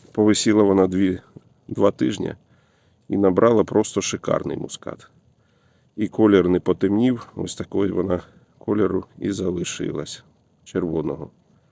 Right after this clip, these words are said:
Ось така красна роза в цьому році дуже мені сподобалась.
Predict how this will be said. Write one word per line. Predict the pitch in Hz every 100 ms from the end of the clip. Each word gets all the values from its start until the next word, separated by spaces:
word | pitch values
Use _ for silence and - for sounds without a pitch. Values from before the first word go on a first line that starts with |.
| _ _ _ _ _ _ _
Ось | - 98 -
така | 90 92
красна | 87 90 85 87 80
роза | 107 101 101 90 - _ _ _ _ _ _ _
в | _
цьому | - 95 87
році | 98 90 -
дуже | 92 90
мені | 85 78 -
сподобалась. | - 80 - - 71 - -